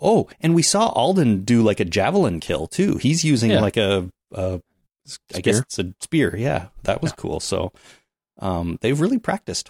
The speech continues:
Speaker 1: with these, with
Speaker 2: You
Speaker 1: these
Speaker 2: should.
Speaker 1: old-style
Speaker 2: You
Speaker 1: weapons.
Speaker 2: can, you can buy spearheads right now. Like, you can, there's, go to Army Surplus, go to an Army Surplus store. You can buy a real, honest-to-goodness spearhead, and then get yourself a broom handle and make yourself a spear.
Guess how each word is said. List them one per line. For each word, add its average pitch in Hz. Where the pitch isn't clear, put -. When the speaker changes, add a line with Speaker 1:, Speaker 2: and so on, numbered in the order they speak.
Speaker 1:
with -
these, -
with -
Speaker 2:
You 92
Speaker 1:
these -
Speaker 2:
should. 190
Speaker 1:
old-style 87
Speaker 2:
You 135
Speaker 1:
weapons. 151
Speaker 2:
can, 127
you 127
can 208
buy 151
spearheads 110
right 110
now. 95
Like, -
you 135
can, 107
there's, 117
go 123
to 123
Army 117
Surplus, 110
go 117
to 113
an 107
Army 113
Surplus 107
store. 95
You 117
can 123
buy 117
a 104
real, 98
honest-to-goodness 107
spearhead, 92
and 92
then 95
get 95
yourself 104
a 98
broom 104
handle 92
and 92
make 95
yourself 101
a 196
spear. 117